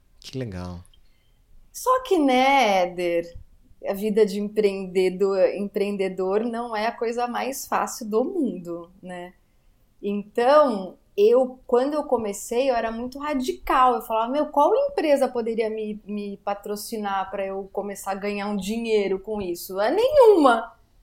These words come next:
Speaker 2: Eu não achava nenhuma sustentável o suficiente. E aí a gente também vai aprendendo com esses radicalismos, né? Porque tá todo mundo nesse caminho, né?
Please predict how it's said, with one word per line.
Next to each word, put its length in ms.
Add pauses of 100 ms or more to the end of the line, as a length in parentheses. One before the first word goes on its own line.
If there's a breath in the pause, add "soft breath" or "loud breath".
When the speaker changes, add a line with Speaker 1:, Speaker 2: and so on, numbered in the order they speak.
(120)
Speaker 2:
Eu 220
não 100
achava 340
nenhuma 920
sustentável 840
o 40
suficiente. 1120 (880 loud breath)
E 140
aí 140
a 40
gente 200
também 220
vai 140
aprendendo 580
com 140
esses 220
radicalismos, 880
né? 220
Porque 220
tá 140
todo 400
mundo 180
nesse 360
caminho, 760
né? 340